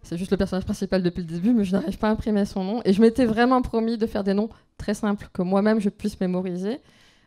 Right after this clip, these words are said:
Euh, et en fait, je suis vraiment allée, je pense, à, à l'instinct et à la sonorité. Et c'est là que mon frère m'a dit que j'avais un inconscient génial. Il a bien insisté sur le fait que c'était un inconscient, hein.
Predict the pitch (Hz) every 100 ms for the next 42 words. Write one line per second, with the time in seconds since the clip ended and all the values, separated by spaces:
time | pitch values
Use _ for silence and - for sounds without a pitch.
0 | - 180 185 180 180 180 180 180 175 175
1 | 175 175 - 233 311 - _ 175 254 233
2 | - 208 202 233 254 240 220 254 262 -
3 | 220 - 196 185 180 190 202 226 - 254
4 | 247 247 220 202 202 214 214 214 214 233
5 | 339 _ _ _ _ _ - 190 202 208
6 | 240 320 - - 247 240 208 190 - 269
7 | 254 208 202 240 - 196 180 180 196 175
8 | 196 214 220 208 - 226 202 170 175 175
9 | 202 233 170 165 170 185 180 180 - -
10 | 160 - 170 160 160 160 156 151 160 -
11 | 175 175 170